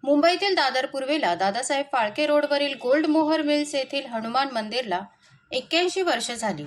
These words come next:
हनुमान मंदिरचे संचालक विजय जानी आणि त्यांचे बंधू यतीनभाई, कुटुंबीय आस्था गायत या मंदिराची पूजा अर्चा, देखभाल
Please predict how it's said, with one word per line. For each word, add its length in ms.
हनुमान 360
मंदिरचे 520
संचालक 540
विजय 320
जानी 380
आणि 240
त्यांचे 320
बंधू 440
यतीनभाई, 640
कुटुंबीय 540
आस्था 380
गायत 320
या 120
मंदिराची 540
पूजा 340
अर्चा, 340
देखभाल 560